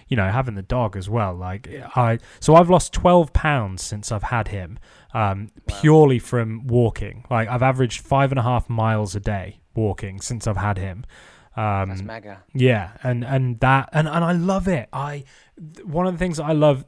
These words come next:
Speaker 1: the most is going for walks with the dog. There's just something so, like, nice about going out and, and just enjoying, like, Balboa Island is, is not far from here where I live.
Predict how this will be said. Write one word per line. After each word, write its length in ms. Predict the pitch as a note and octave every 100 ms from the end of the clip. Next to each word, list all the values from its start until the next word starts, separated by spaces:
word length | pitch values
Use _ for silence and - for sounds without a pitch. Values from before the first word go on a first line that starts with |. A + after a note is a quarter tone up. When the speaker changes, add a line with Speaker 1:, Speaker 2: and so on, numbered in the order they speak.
| C3+
Speaker 1:
the 80 |
most 380 | C3 C#3 A#2+ -
is 200 | D3 A#2
going 440 | - C3+ C3 C3 B2+
for 600 | - B2 A#2 A#2 A#2 - -
walks 500 | A#2+ C3 A2+ - -
with 140 | A2+
the 80 | G2+
dog. 360 | A2+ G2+ F#2 - - - -
There's 180 | C3+ B2
just 220 | - -
something 460 | - D#3+ D3+ D3+ C#3
so, 420 | - - D3+ D3+
like, 540 | D3 C#3 C3 B2 - -
nice 640 | C3 B2+ B2+ A#2 - - -
about 460 | A#2+ A2+ G#2+ A2 - - _ -
going 240 | C#3 C#3
out 280 | B2+ B2 A#2+ C#3
and, 240 | A#2+ A#2
and 180 | A#2+ A#2+
just 220 | B2+ -
enjoying, 760 | A#2+ A2+ A2+ B2 B2 A#2+ A#2 A#2+
like, 240 | C#3+ B2+
Balboa 440 | C3 B2+ B2+ C3 A#2+
Island 520 | A2+ A#2 A2 G#2 G#2+
is, 160 | G#2+ G2+
is 200 | B2+ A2+
not 160 | A#2
far 260 | - A#2+ A2
from 140 | B2+
here 200 | A2 A2+
where 120 | G#2+
I 100 | G#2
live. 380 | A2+ D#3 A#2 -